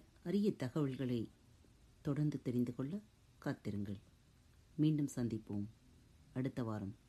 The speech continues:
திங்கட்கிழமை. அன்பின் நேயர்களுக்கு பாரத் வலையொலி பக்கத்தின் நிகழ்ச்சிகள் பிடித்திருந்தால் உங்கள் நண்பர்களுடன் பகிர்ந்து கொள்ளுங்கள். உங்களது மேலான கருத்துக்கள்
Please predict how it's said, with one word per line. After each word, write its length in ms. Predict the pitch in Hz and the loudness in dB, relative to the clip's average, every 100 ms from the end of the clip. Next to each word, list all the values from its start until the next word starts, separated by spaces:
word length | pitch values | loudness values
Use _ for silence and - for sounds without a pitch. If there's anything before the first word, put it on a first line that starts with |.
| - | -2
திங்கட்கிழமை. 600 | 175 170 139 - 98 95 - - - - - - _ - - - - - - - - - - - - - | 4 4 2 -4 -8 -8 -14 -20 -20 -20 -20 -20 _ -10 -8 -8 -8 -8 -10 -10 -10 -10 -10 -10 -8 2
அன்பின் 360 | - 160 147 135 | 10 10 12 10
நேயர்களுக்கு 720 | 135 139 139 135 135 - 269 330 - - - 139 | 10 10 10 8 6 4 2 2 -6 -8 4 10
பாரத் 320 | 139 139 - | 12 10 8
வலையொலி 380 | 135 143 139 123 | 8 10 8 6
பக்கத்தின் 560 | - - - 117 107 - - - | 4 0 6 6 6 2 -8 0
நிகழ்ச்சிகள் 500 | 147 147 - 156 113 | 4 4 4 4 4
பிடித்திருந்தால் 680 | - 123 - 123 127 151 202 - - - - - | 6 4 6 6 6 4 2 -4 -8 -8 -8 8
உங்கள் 220 | 175 151 | 10 12
நண்பர்களுடன் 680 | 143 135 147 143 127 117 120 | 10 10 8 8 8 8 6
பகிர்ந்து 360 | - 120 123 117 | 6 8 8 6
கொள்ளுங்கள். 420 | 110 104 113 139 - - - - - - - - - - - - | 6 6 6 2 -2 -8 -8 -8 -8 -10 -8 -8 -8 -8 -6 10
உங்களது 360 | 170 147 131 120 | 12 12 12 12
மேலான 400 | 123 131 135 143 | 12 10 8 8
கருத்துக்கள் 540 | 120 117 - - 110 | 8 6 4 2 2